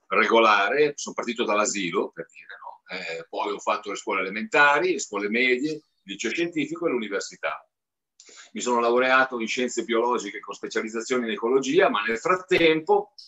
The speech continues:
avevo studiato il pianoforte e con degli amici mi davo alla musica e abbiamo fatto, eh, così, dato vita a diversi gruppi musicali, perché la prima parte della mia storia negli anni settanta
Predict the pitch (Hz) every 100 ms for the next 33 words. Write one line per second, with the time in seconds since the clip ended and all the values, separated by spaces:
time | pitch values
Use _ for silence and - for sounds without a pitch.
0 | _ _ _ - 101 110 110 113 113 123
1 | 110 117 135 143 151 139 - 180 185 -
2 | - 117 123 165 156 143 - 180 151 113
3 | 107 110 110 113 113 110 110 92 110 -
4 | 123 143 107 98 107 117 - - - 120
5 | 107 92 87 85 78 _ _ _ 87 95
6 | 92 92 185 175 120 95 113 120 123 127
7 | 110 110 113 113 - 107 110 135 120 113
8 | 98 - 101 90 82 90 90 _ 101 120
9 | 123 156 151 139 147 139 123 107 113 110
10 | 120 117 113 101 98 - 123 120 117 127
11 | 110 107 110 107 117 113 107 101 98 120
12 | 117